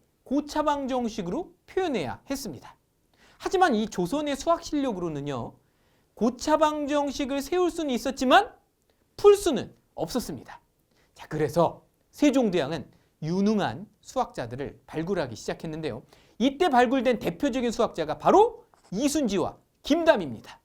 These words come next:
이 세종대왕은 이순지와 김담 그리고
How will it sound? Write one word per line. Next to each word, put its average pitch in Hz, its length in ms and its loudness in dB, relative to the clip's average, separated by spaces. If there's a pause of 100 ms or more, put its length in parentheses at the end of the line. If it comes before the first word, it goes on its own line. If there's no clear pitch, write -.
(600)
이 294 120 2
세종대왕은 330 720 4
이순지와 254 520 2
김담 214 480 2
그리고 143 380 -6